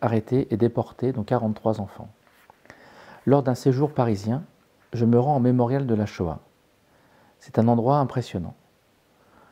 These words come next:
L'entrée par les murs sur lesquels sont inscrits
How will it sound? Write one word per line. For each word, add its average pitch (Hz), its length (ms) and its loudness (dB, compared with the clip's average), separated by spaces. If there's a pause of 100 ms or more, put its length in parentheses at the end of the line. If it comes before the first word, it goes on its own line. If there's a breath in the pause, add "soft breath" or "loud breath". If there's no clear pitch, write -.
(260 soft breath)
L'entrée 123 400 2
par 123 160 2
les 117 120 6
murs 131 220 2
sur 127 140 -4
lesquels 104 300 0
sont 107 200 -8
inscrits 113 420 -4